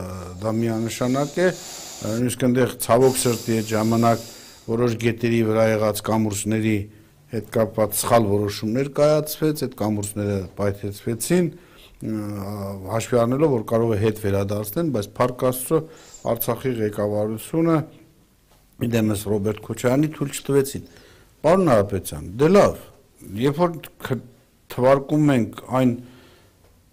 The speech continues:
հայանպաստ, ազգանպաստ, պետարա-, պետականակերտ, պետականակենտրոն, չգիտեմ, ոնց ինչ, ը, ածական ասեք կարող ենք օգտագործել,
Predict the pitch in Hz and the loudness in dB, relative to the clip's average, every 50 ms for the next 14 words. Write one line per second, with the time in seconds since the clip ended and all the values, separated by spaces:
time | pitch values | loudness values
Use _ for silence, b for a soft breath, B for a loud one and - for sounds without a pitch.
0 | _ _ _ - - 104 113 120 123 123 123 120 117 - - 120 120 117 110 98 | _ _ _ -4 0 4 4 6 6 6 6 4 4 2 2 4 4 4 4 2
1 | - - - - - 113 120 117 120 117 135 127 123 117 117 113 117 - - 123 | 0 -6 -8 -6 -2 -2 0 0 0 2 4 6 6 6 6 4 2 0 2 2
2 | 117 113 101 - - - - 117 113 101 - 117 120 123 120 117 117 110 107 107 | 2 2 2 -2 -4 -8 -8 -6 -6 -4 0 0 2 2 2 2 0 -2 -4 -6
3 | 110 110 - - - - - 127 123 - 127 117 117 127 123 120 123 120 - - | -6 -8 -10 -12 -8 -2 0 0 2 2 0 0 2 2 2 2 2 0 -2 -6
4 | - - - 143 139 135 131 120 110 - - - - - 107 101 - 110 113 110 | -8 -2 4 6 8 10 10 10 8 6 2 -4 -10 -8 -8 -6 -4 -4 -6 -2
5 | - 117 120 123 123 104 98 - 117 123 120 110 - - 95 110 120 131 131 127 | 0 2 2 2 2 0 0 -2 0 0 0 0 -2 -2 2 4 6 6 8 6
6 | 120 113 98 87 - - - - - _ _ - - - 139 147 135 104 90 120 | 6 4 2 -2 -6 -12 -20 -20 -20 _ _ -20 -10 -4 0 2 2 2 2 2
7 | 147 143 - - - - 151 151 - - - - - - - - - _ - - | 2 2 2 2 0 2 2 2 2 0 -4 -8 -14 -20 -20 -20 -20 _ -6 -4
8 | 104 110 113 110 107 117 117 - 131 127 131 135 127 123 117 113 - 123 113 - | 0 0 2 2 4 2 4 4 2 2 4 4 4 4 4 2 2 -2 -4 -4
9 | - - 117 117 117 117 117 113 110 - 113 113 - - 127 127 120 127 135 135 | -2 0 2 2 4 2 0 0 -2 -2 -6 -6 -2 0 0 2 2 2 2 2
10 | 135 - 220 240 254 226 135 | 2 2 6 8 8 8 8